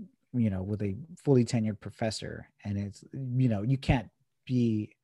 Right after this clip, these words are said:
much of an introvert, which goes back to what you suggested, networking, putting yourself really out there, um, getting to know others and, and, and working with others. Um,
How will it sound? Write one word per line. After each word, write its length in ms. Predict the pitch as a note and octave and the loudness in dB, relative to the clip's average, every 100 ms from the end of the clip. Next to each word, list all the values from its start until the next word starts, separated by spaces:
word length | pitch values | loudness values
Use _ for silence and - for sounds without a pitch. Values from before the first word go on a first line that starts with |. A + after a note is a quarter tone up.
| _ _ B2 | _ _ 2
much 240 | B2 - | 2 2
of 80 | A2 | 0
an 100 | G#2+ | 0
introvert, 440 | G2+ - G#2+ F#2+ | -2 -4 -8 4
which 180 | D#3 D#3+ | 6 6
goes 180 | E3 C#3 | 6 4
back 240 | C#3 C3 | 4 0
to 100 | - | 0
what 180 | A#2 A2 | -2 0
you 220 | A#2+ A2+ A2+ _ _ _ - | 0 -2 -4 _ _ _ -2
suggested, 600 | B2+ G#2+ E2+ - F#2+ G#2 | 0 0 -4 -6 -8 -2
networking, 800 | A#2 C#3 - A#2+ - A#2+ A#2 A2 - - _ _ _ - | 2 2 2 -2 0 0 2 0 -6 -20 _ _ _ 4
putting 180 | C3+ | 4
yourself 400 | A#2+ - A#2 A2 | 4 2 0 0
really 240 | A#2 A2+ G#2+ | 0 0 0
out 240 | G#2 G#2+ | -4 -4
there, 400 | G#2+ G#2 G2 G2+ - _ _ | -2 -2 -2 -6 -12 _ _
um, 480 | G2+ F#2+ F#2 F2 A2+ - _ _ _ _ _ A2 | -8 -6 -6 -8 -12 -18 _ _ _ _ _ -2
getting 260 | A2+ B2 B2 | 4 6 4
to 140 | - | 2
know 400 | A2+ G#2+ G#2+ G2+ - | 2 2 2 -2 -2
others 500 | A2+ G2 F2+ F#2 - F#2+ | 0 0 -4 -8 -12 -12
and, 80 | |
and, 240 | F#2 G2 G2 B2+ - | -8 -6 -8 -12 -8
and 160 | A2+ | -6
working 320 | G2+ A2+ G#2+ G2 | -2 -2 -2 -6
with 140 | F#2 | -6
others. 400 | - G1+ - - _ _ _ _ _ _ _ _ _ - | -10 -14 -18 -20 _ _ _ _ _ _ _ _ _ -12
Um, 380 | F#2+ F#2+ G2 | -10 -10 -12